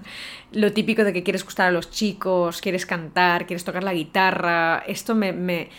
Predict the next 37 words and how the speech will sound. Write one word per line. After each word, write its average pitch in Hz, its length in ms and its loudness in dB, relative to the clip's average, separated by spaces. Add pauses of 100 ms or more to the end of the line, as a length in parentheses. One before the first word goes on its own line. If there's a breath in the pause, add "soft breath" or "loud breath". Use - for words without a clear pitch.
(180 loud breath)
Ya 226 160 4
Avril 269 240 2
Lavigne 226 400 4
en 190 80 0
ese 180 180 -4
momento, 165 420 0
porque 135 200 -10
me 131 140 -10
dio 147 100 -4
muy 151 140 -6
fuerte 160 260 -6
con 151 160 -6
Avril 156 220 -4
Lavigne, 160 320 -4
no 151 100 -4
os 156 80 -6
voy 160 120 -2
a 151 40 0
engañar, 156 460 -4 (100)
me 202 160 0
empe-, 170 220 0
empecé 175 260 -8
a 170 40 -4
tocar 185 180 0
la 196 100 2
guitarra 180 560 4
con 165 80 -6
esta 175 300 -4
peli, 180 260 0
empecé 170 320 -8
a 160 60 -8
tocar 175 260 -4
más 170 300 -2
la 185 120 0
guitarra. 175 640 0 (440 loud breath)
Era 220 180 6
como 226 460 2